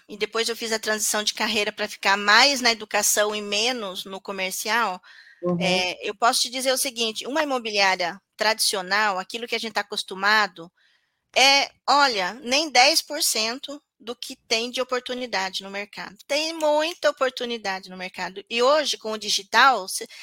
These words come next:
Speaker 1: tá tudo bem que você venda pousada na Bahia, tá tudo bem que
Speaker 2: Uhum.
Speaker 1: você venda, é, gleba em Tocantins. Então, é, a questão é se especializar. Eu vou trabalhar com este tipo de cliente,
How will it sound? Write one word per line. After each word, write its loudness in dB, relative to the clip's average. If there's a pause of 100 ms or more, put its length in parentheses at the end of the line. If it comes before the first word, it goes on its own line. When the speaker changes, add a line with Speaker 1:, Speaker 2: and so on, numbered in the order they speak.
(140)
Speaker 1:
tá 2
tudo -2
bem 4
que -6
você 4
venda 4
pousada 2
na 2
Bahia, 0 (180)
tá 0
tudo -6
bem 4
que 4
Speaker 2:
Uhum. 4
Speaker 1:
você 0
venda, 2 (380)
é, 2
gleba 4 (100)
em -6
Tocantins. -6 (380)
Então, -2 (140)
é, -2 (260)
a -6
questão -2
é -2 (140)
se -12
especializar. -4 (200)
Eu -12
vou -10
trabalhar -4
com -14
este -2
tipo -10
de -8
cliente, -6